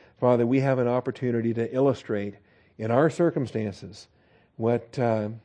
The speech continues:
what your truth ultimately communicates. And I thank you for that. So, Father, um, open our eyes to these things that we might see the appropriate place for a, a testimony, the appropriate place for an illustration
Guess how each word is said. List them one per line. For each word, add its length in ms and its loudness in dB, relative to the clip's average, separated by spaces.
what 220 0
your 160 2
truth 560 0
ultimately 640 -2
communicates. 840 -8
And 100 2
I 80 6
thank 280 0
you 80 -6
for 140 -4
that. 280 -10
So, 140 -4
Father, 360 4
um, 400 -4
open 200 2
our 140 6
eyes 240 4
to 100 -4
these 200 2
things 340 -2
that 140 0
we 100 0
might 240 0
see 360 0
the 260 -4
appropriate 480 0
place 420 0
for 320 -4
a, 120 -8
a 60 -2
testimony, 680 2
the 100 -2
appropriate 440 0
place 340 0
for 100 -12
an 80 -4
illustration 720 -4